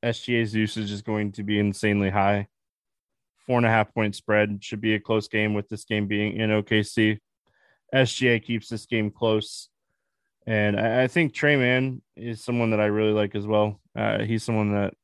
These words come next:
I would definitely want to take some shots on here. So, all right, morning grind game before we get out of here.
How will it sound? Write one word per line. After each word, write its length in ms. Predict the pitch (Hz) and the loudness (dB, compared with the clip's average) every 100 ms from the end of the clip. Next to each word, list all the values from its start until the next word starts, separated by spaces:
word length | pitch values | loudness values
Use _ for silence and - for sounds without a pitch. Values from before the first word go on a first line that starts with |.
| _ | _
I 120 | 104 | -8
would 120 | 104 101 | -6 -2
definitely 360 | 101 107 101 | -2 0 -4
want 140 | 101 95 | -4 -4
to 80 | |
take 100 | 101 | -6
some 100 | - | -6
shots 300 | 107 110 104 | -6 -4 -4
on 120 | 107 104 | -6 -6
here. 160 | 101 - _ _ _ | -6 -8 _ _ _
So, 220 | - - _ _ _ - - _ _ _ _ _ _ _ _ _ _ | -18 -18 _ _ _ -20 -20 _ _ _ _ _ _ _ _ _ _
all 100 | 170 | 6
right, 180 | 165 156 | 8 8
morning 220 | 180 170 | 6 6
grind 380 | 151 160 156 143 | 6 6 6 4
game 420 | 156 156 151 147 | 6 6 6 4
before 360 | 135 - 151 143 | 0 0 -2 -2
we 120 | 127 | -2
get 180 | 131 120 | 0 2
out 200 | 135 135 | 4 2
of 120 | 131 | 0
here. 640 | 135 135 131 127 123 | 0 0 0 0 -2